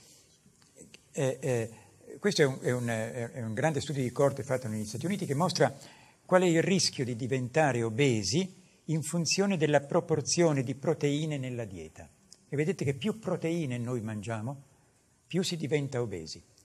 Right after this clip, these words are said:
E sono in particolare le proteine animali che hanno questo effetto. Perlomeno nello studio americano viene fuori così.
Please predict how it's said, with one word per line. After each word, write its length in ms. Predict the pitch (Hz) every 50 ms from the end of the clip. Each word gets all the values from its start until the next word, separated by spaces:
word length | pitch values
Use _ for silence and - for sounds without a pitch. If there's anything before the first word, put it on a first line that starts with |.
| _ _ _ _
E 80 | - 131
sono 160 | - 175 180
in 60 | 170
particolare 480 | 135 170 - - 165 - 175 196 180 175
le 100 | 160 151
proteine 560 | - 156 143 - 151 160 165 160 147 139 - - - _ _ _ _ _ _ _ _ _
animali 640 | - 143 151 156 151 147 160 143 104 87 87 82 - - _ _ _ _ - - -
che 100 | - 139
hanno 220 | 131 117 110 107
questo 260 | 107 117 113 113 -
effetto. 500 | 117 - - - 85 80 - - - - - - - - _ _
Perlomeno 440 | _ 151 147 143 143 143 147 135 131
nello 160 | 135 135 135
studio 220 | 131 113 160 175 185
americano 420 | 143 139 139 - 180 175 151 139
viene 180 | 127 131 120 113
fuori 280 | - 127 123 117 113
così. 360 | 117 113 98 104 95 85 -